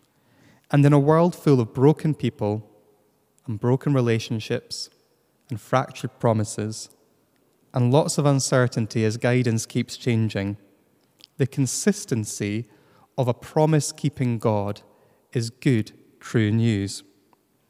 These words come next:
That was our first piece of evidence. Number two, king. We saw that this baby born in Bethlehem is God's king, the Christ.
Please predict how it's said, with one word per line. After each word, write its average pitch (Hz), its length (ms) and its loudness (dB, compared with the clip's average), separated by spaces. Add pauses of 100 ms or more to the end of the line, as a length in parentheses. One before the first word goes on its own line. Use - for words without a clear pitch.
(160)
That 139 120 -4
was 135 140 -2
our 123 80 -2
first - 340 -4
piece - 200 -12
of 110 80 -6
evidence. 104 500 -10 (460)
Number 139 220 2
two, 107 440 -4 (480)
king. 98 400 -4 (1200)
We 127 80 -6
saw 120 540 -2
that 147 200 -8
this 147 200 -4
baby 120 580 -4 (220)
born 143 260 0
in 160 80 0
Bethlehem 110 760 -6 (340)
is 117 180 -6
God's 120 460 -4
king, 104 400 -4
the 113 80 -8
Christ. - 680 -6